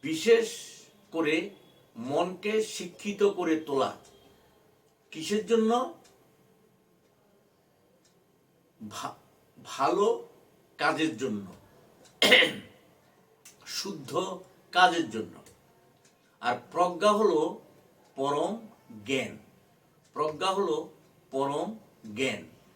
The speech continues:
অর্থাৎ আপনাকে নিজেকে চর্চার মাধ্যমে, আত্মশুদ্ধির মাধ্যমে, আপনি ধ্যানের মাধ্যমে আপনি কি করবেন?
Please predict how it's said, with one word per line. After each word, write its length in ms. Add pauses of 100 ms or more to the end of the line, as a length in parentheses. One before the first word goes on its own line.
(120)
অর্থাৎ 540 (760)
আপনাকে 480
নিজেকে 520 (1080)
চর্চার 540
মাধ্যমে, 560 (680)
আত্মশুদ্ধির 1120 (120)
মাধ্যমে, 520 (760)
আপনি 380 (680)
ধ্যানের 600 (160)
মাধ্যমে 540 (520)
আপনি 340
কি 100
করবেন? 340